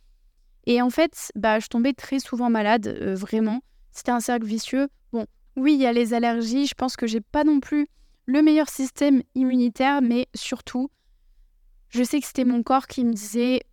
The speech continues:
que c'était le moment d'arrêter. Et ça me l'a fait récemment quand j'étais à Paris. Je disais oui à tout parce que je savais que c'était une courte durée. Je me levais le matin à sept, huit heures, j'allais à la salle de sport, j'enchaînais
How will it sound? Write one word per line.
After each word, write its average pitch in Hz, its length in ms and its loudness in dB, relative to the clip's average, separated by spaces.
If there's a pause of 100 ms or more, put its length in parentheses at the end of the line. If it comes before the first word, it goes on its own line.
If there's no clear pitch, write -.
(440)
que - 60 -18
c'était 247 280 0
le 240 60 4
moment 233 240 2
d'arrêter. 214 460 -2 (240)
Et 240 80 -2
ça 247 180 -2
me 247 80 2
l'a 254 120 0
fait 311 160 0
récemment 269 520 0
quand 254 160 -4
j'étais 233 280 -2
à 226 100 0
Paris. 262 480 0 (640)
Je 240 80 -4
disais 247 300 0
oui 269 260 0
à 254 100 2
tout 285 220 -2
parce 233 220 -4
que 233 100 -6
je 220 100 -4
savais 247 320 -2
que - 80 -10
c'était 233 260 -2
une 226 120 2
courte 247 240 -2
durée. 233 320 0 (320)
Je 226 100 -6
me 247 140 2
levais 254 280 2
le 247 80 2
matin 247 520 0
à 220 140 -4
sept, 240 240 -4
huit - 240 -6
heures, 240 180 0
j'allais 214 240 -2
à 208 80 -4
la 214 140 -4
salle 240 240 -2
de 233 120 -2
sport, 233 380 -2
j'enchaînais 240 640 -2